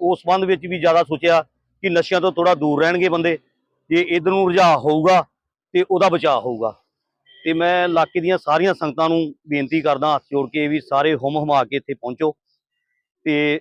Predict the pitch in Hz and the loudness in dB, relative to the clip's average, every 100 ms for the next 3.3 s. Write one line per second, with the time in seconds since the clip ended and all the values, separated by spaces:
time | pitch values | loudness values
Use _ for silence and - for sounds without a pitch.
0 | - 151 147 147 156 170 165 135 135 156 | -4 0 0 0 -2 0 2 2 0 -2
1 | 143 _ _ _ _ _ _ _ - 156 | -4 _ _ _ _ _ _ _ -4 0
2 | 151 151 156 - 165 165 170 175 170 160 | 0 0 -2 -4 0 2 2 2 0 0
3 | 165 156 156 | 0 0 0